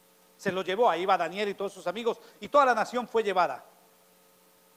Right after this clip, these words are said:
en esa famosa diáspora. Escúchame, esos que se fueron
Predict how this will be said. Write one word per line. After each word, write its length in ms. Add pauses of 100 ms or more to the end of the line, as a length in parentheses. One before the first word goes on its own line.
(280)
en 100
esa 220
famosa 320
diáspora. 500 (1900)
Escúchame, 480 (1400)
esos 340
que 120
se 140
fueron 480